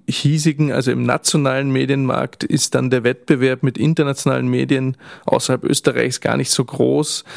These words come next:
weil die eine ganz andere Zielgruppe bedienen. Und so erweitert sozusagen jeder der Kooperationspartner, ähm, seine Reichweite. Weil die, äh, Radio Free Europe und Radio Liberty Kollegen haben das auf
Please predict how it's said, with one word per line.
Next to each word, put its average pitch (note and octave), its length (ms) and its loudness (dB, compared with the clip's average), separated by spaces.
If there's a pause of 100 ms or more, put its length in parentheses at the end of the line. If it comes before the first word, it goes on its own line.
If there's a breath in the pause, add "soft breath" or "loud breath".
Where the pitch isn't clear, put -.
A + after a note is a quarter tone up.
(200 loud breath)
weil C3 180 2
die C3+ 160 2
eine C3 140 2
ganz B2+ 280 0
andere C3 360 0
Zielgruppe C3+ 560 0
bedienen. C3 640 0 (380 loud breath)
Und C#3+ 200 2
so C3+ 220 2
erweitert C3+ 760 0 (180)
sozusagen C3+ 520 0
jeder C3 400 2
der B2+ 160 0
Kooperationspartner, C3 1500 0
ähm, A#2+ 420 -2
seine B2 360 0
Reichweite. A2+ 720 0 (600 loud breath)
Weil B2 300 2
die, B2+ 640 0
äh, B2+ 340 -2 (100)
Radio A#2+ 440 2
Free B2 280 0
Europe D3 380 0
und B2+ 380 -2
Radio B2+ 240 2
Liberty C#3+ 400 0
Kollegen B2 500 0
haben B2 220 2
das B2 180 2
auf - 400 -4